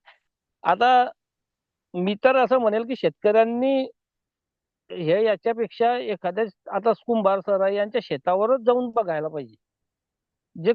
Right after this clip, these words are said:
कन्सेप्ट आपले, आपले जे कन्सेप्ट आहे ते श-, प्रत्यक्ष बघितल्यानंतरच खूप क्लिअर होतात. मी जरी तुम्हाला दोन तास जरी सांगितलं, तर तरी तुमचा विश्वास थोडा डगमगणार. पण तुम्ही जेव्हा डोळ्यांनी बघाल की यांनी कसं केलं, हे कसं वापरताय,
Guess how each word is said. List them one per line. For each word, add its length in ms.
कन्सेप्ट 440
आपले, 460
आपले 380
जे 100
कन्सेप्ट 460
आहे 180
ते 160
श-, 220
प्रत्यक्ष 440
बघितल्यानंतरच 840
खूप 200
क्लिअर 260
होतात. 220
मी 160
जरी 260
तुम्हाला 300
दोन 240
तास 180
जरी 200
सांगितलं, 500
तर 40
तरी 180
तुमचा 320
विश्वास 440
थोडा 380
डगमगणार. 640
पण 140
तुम्ही 240
जेव्हा 200
डोळ्यांनी 480
बघाल 340
की 120
यांनी 240
कसं 260
केलं, 280
हे 200
कसं 300
वापरताय, 540